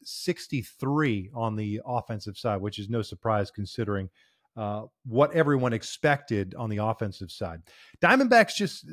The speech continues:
you know, from the injury standpoint, from the offensive standpoint, haven't been able to get it going. They're five under five hundred at seven and a half games back.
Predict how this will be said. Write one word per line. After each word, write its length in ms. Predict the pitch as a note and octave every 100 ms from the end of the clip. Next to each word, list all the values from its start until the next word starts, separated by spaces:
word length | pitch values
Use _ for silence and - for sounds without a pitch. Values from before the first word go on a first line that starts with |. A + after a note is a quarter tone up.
| -
you 180 | E3 F3
know, 100 | E3
from 160 | D#3+ C#3
the 200 | B2+ F3
injury 260 | G#3+ A3
standpoint, 680 | - G3 F#3+ - F3+ F3+ -
from 160 | C#3+
the 160 | A#2+ A#2
offensive 460 | D#3+ E3+ F3+ F3 D3+
standpoint, 420 | E3 D#3 E3 C#3
haven't 200 | D3 C#3+
been 80 | D#3
able 140 | C#3+
to 60 | B2
get 120 | C3+
it 100 | A2+
going. 300 | C#3 C#3+ C#3+
They're 100 | D#3+
five 360 | - D#3 D#3+
under 440 | C3+ D3 D#3+ F3 E3+ _ _ -
five 180 | D#3+ C#3+
hundred 300 | D#3+ E3+ D#3
at 80 |
seven 260 | - D#3 C#3+
and 60 | C#3+
a 20 |
half 140 | D3
games 240 | D3 C#3+ A#2+
back. 340 | C#3 C#3+